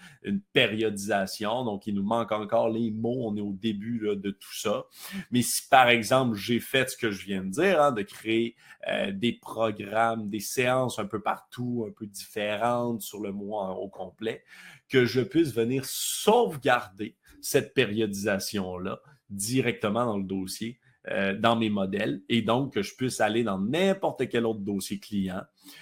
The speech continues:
et que je déplace tout simplement cette périodisation-là, et donc que ça vienne placer cent pour cent de mes jours, euh, à partir de là.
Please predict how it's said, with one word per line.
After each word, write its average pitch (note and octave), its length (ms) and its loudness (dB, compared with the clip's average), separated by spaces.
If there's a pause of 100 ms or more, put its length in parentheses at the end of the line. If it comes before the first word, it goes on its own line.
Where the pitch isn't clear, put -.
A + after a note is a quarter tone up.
(420)
et A#2+ 180 4
que G#2+ 160 4
je G#2 120 2
déplace D3 760 4
tout G#3 180 0
simplement D#3 680 2
cette - 520 -4
périodisation-là, G2+ 1200 -2 (280)
et G#2 140 0
donc A#2+ 280 2
que G#2 80 -2
ça G2+ 180 -4
vienne A2+ 280 -2
placer A2 720 -2 (100)
cent - 280 -4
pour G2 220 -6
cent A2+ 180 -4
de G#2+ 100 -6
mes G2 220 0
jours, F#2+ 440 -4 (380)
euh, G2+ 220 -4 (100)
à A2 120 -4
partir G2+ 320 -2
de G2+ 100 0
là. F2+ 160 -6